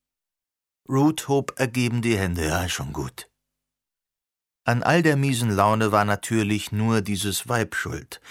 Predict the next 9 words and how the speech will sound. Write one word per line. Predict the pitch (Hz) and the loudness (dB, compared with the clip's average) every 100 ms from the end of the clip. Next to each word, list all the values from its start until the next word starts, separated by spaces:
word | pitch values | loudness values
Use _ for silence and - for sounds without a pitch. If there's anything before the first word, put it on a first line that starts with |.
| - - - | -18 -18 -16
Seit | - - 165 175 | -4 0 0 0
Sirona | - 143 131 131 123 120 | 0 2 4 4 2 2
weg | 127 - | -2 -2
war, | 90 92 95 | 0 0 0
hatte | 123 - - | -4 -4 -4
Alex | 117 117 113 110 - | 0 0 -2 -4 -6
Liebeskummer, | 117 90 87 - 95 92 - | -6 -4 -6 -6 -4 -2 -4
und | 104 - | -6 -4
das, | 151 - | -4 -4